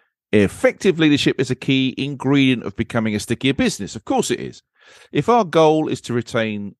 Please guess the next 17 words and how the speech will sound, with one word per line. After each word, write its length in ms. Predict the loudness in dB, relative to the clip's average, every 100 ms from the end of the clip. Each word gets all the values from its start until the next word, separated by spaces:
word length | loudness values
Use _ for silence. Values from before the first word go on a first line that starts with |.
| -16
more 360 | -4 2 4
of 80 | 4
our 140 | 0 -4
top 260 | -6 -10
talent, 420 | -8 -10 -8 -12 _ _ _ _ _
keeping 340 | 0 2 4
them 140 | 2 0
fully 320 | 2 2 4
engaged 560 | 2 2 2 2 -2 -6
and 160 | -8
continually 560 | -6 -6 0 2 4 2
pushing 380 | 4 0 0 -4
the 60 |
business 360 | -2 -2 -2 -4
on 140 | -4
to 100 | -4
do 260 | -4 -2 -2